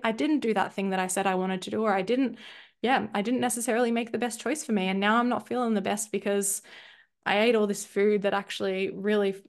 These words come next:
made me feel awful, because I know that particular food doesn't agree with me, but I wanted that short-term gratification, and that's okay. Doesn't make you a bad person. Just get to choose again the next time." So really be kind to yourself, be compassionate to yourself,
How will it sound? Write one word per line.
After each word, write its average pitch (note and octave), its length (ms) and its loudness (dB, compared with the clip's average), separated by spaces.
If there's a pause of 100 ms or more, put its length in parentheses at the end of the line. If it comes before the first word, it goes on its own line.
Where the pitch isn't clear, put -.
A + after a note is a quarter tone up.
(200)
made G3 240 2
me G3 100 2
feel F#3+ 320 -2
awful, F#3+ 400 -2
because F#3+ 320 -4
I F#3+ 80 0
know G3+ 180 2
that F#3+ 200 -2
particular - 340 -8
food - 220 -6
doesn't F3+ 260 -4
agree F#3 240 -4
with F#3+ 160 -6
me, G3 160 -4
but F#3 200 -4
I G3+ 100 -4
wanted G3+ 320 -4
that G3 180 -4
short-term A#3+ 380 -2
gratification, C4 720 -2 (120)
and F#3 160 -4
that's G3 280 0
okay. B3 560 0
Doesn't F#3 260 0
make B3 200 -2
you C4+ 80 -2
a - 20 -8
bad C#4 200 -2
person. G#3 540 -6
Just - 300 -6
get G#3 160 -4
to A3 80 -4
choose G#3 360 -4
again F#3 360 -6
the F#3+ 100 -6
next F#3+ 240 -8
time." - 320 -8 (460)
So - 180 2 (100)
really A#3+ 480 4
be C4 140 -2
kind A3+ 400 0
to A3+ 80 -4
yourself, G#3+ 500 2
be G3+ 120 -4
compassionate A#3 640 -4
to - 100 -2
yourself, G3+ 600 4